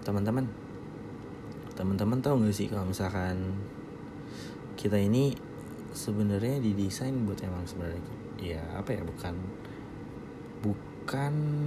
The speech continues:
harusnya seperti apa. Kayaknya salah ngomong deh. Harusnya bukan harusnya seperti apa, kayaknya salah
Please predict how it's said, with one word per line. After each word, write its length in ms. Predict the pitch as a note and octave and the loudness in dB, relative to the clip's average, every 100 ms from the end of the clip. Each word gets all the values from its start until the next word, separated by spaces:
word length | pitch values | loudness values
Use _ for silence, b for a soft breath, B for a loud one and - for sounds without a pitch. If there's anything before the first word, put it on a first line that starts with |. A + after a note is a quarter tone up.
| D3 | 2
harusnya 540 | C3 G2+ G#2 G2+ G2+ G2 | 2 2 2 0 -2 0
seperti 500 | G2 - G2 - - | 0 0 0 0 -2
apa. 560 | G2 - G2 F#2+ - - - - - - - - - B B - - - - - - - - - - - - - - - - - - - - - | -2 0 -2 -2 -6 -10 -10 -10 -10 -10 -10 -10 -10 B B -10 -10 -10 -10 -10 -10 -10 -10 -10 -10 -10 -10 -10 -10 -10 -10 -10 -10 -10 -10 -6
Kayaknya 220 | - G#2+ A2 | 0 2 2
salah 160 | F2+ E2+ | 0 0
ngomong 160 | F2+ F2 | -2 -2
deh. 120 | - - - - - | -6 -8 -10 -10 -2
Harusnya 400 | F#2 F#2 - A2 | 0 0 0 2
bukan 320 | G2 - F#2 | 2 2 2
harusnya 240 | F#2 F#2+ F#2+ | 2 0 0
seperti 240 | F#2+ G2+ | 0 2
apa, 80 | A2+ | 2
kayaknya 200 | G#2+ G#2+ | 4 4
salah 100 | G2 | 4